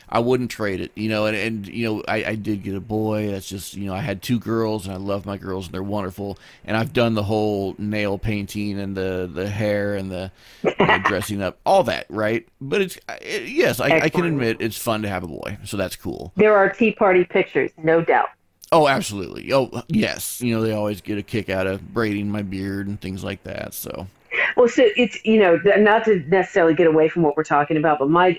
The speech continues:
Speaker 2: my daughter started out very princessy and all that stuff
Speaker 1: Mm-hmm.
Speaker 2: too, which I'm not. Like, I could not be less that.
Speaker 1: Yeah, yeah.
Speaker 2: And, and so, but now that she's a teenager, she has turned into a little gothic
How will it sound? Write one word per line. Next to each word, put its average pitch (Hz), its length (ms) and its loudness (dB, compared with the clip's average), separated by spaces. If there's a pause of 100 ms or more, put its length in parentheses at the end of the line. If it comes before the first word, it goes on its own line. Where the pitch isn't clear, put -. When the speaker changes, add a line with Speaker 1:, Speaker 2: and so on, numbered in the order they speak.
Speaker 2:
my 175 160 6
daughter 156 300 4
started 143 360 4
out 139 220 4
very 143 220 4
princessy 143 680 2
and 143 120 0
all 143 80 2
that 143 180 2
stuff 147 200 2
Speaker 1:
Mm-hmm. 131 80 2
Speaker 2:
too, 156 300 6 (120)
which 226 220 4 (100)
I'm 165 440 4
not. 127 440 4 (280)
Like, 180 200 4 (400)
I 233 100 4
could 214 240 4
not 190 220 4
be 165 140 4
less 165 720 2 (400)
that. 127 320 0 (480)
Speaker 1:
Yeah, 127 320 2 (100)
yeah. 107 320 2 (140)
Speaker 2:
And, 180 480 6
and 175 260 4
so, 165 560 4 (180)
but 175 220 4
now 214 400 6
that 185 160 4
she's 170 320 4
a 147 60 2
teenager, 156 720 4 (320)
she 208 220 4
has 175 160 4
turned 185 320 6
into 175 280 6
a 143 40 6
little 151 320 6
gothic 165 640 2